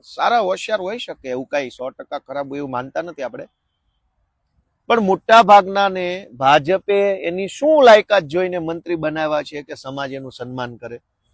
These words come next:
<laughs> એનામાં કોઈ લાયકાત નથી, એ જ એની મેઇન લાયકાત છે. એ ઓલા પીઢ માણસે કીધું કે કાલ આ માણસ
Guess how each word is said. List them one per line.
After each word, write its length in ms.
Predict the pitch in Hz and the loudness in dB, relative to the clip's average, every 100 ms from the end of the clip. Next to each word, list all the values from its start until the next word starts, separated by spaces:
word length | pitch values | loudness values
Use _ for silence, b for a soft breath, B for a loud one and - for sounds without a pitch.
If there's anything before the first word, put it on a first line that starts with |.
| _ _ _ _ _ _ _ _ _ _ _ _ _ _ | _ _ _ _ _ _ _ _ _ _ _ _ _ _
<laughs> 680 | - 214 190 170 - _ 175 | -14 -8 -8 -8 -20 _ -8
એનામાં 520 | 156 190 - 214 202 | -6 -4 -4 -2 -4
કોઈ 260 | - 190 | -2 -2
લાયકાત 580 | 185 156 156 160 - 185 | -2 0 -2 -2 -8 -10
નથી, 360 | 156 165 165 156 | -8 -10 -6 -4
એ 80 | 160 | -4
જ 60 | |
એની 160 | 151 151 | -6 -8
મેઇન 200 | 143 147 | -8 -8
લાયકાત 380 | 131 127 - 107 | -8 -10 -12 -18
છે. 200 | _ 107 _ _ _ _ b b b b - | _ -20 _ _ _ _ b b b b 0
એ 80 | |
ઓલા 180 | 170 190 | 4 4
પીઢ 260 | 160 185 196 | 2 0 2
માણસે 420 | 208 220 220 214 | 6 6 6 2
કીધું 340 | 185 175 143 - _ _ _ _ _ _ _ _ | 2 0 -2 -6 _ _ _ _ _ _ _ _
કે 80 | 170 | -4
કાલ 440 | - - 156 214 | -2 4 8 8
આ 100 | 220 | 6
માણસ 340 | 208 208 214 | 4 2 0